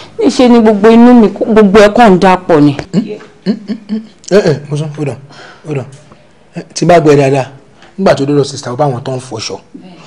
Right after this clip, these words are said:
Speaker 2: Good, gẹ́gẹ́ bí ọmọ tí wọ́n kọ́ láti ilé pé, "Ah, ìyá ọkọ mi ń fọṣọ, bá mi káṣọ wá." So,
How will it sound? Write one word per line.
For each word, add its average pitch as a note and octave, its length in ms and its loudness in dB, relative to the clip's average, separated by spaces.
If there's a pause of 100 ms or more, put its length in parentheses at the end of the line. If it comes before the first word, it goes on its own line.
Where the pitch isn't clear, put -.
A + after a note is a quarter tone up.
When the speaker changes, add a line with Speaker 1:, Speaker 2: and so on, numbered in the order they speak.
(120)
Speaker 2:
Good, G#3+ 320 4
gẹ́gẹ́ G3 220 4
bí G#3 80 4
ọmọ F3 160 4
tí G3 100 -2
wọ́n G3 160 4
kọ́ G3 140 2
láti F#3+ 280 2
ilé F#3 220 4
pé, F#3+ 160 -2
"Ah, - 160 -6
ìyá D#3 220 4
ọkọ D#3 160 2
mi D#3 100 0
ń D3+ 40 -2
fọṣọ, D3 220 2
bá D#3 120 4
mi D3 100 -2
káṣọ D3 320 -2
wá." C#3+ 140 2 (1080)
So, - 140 0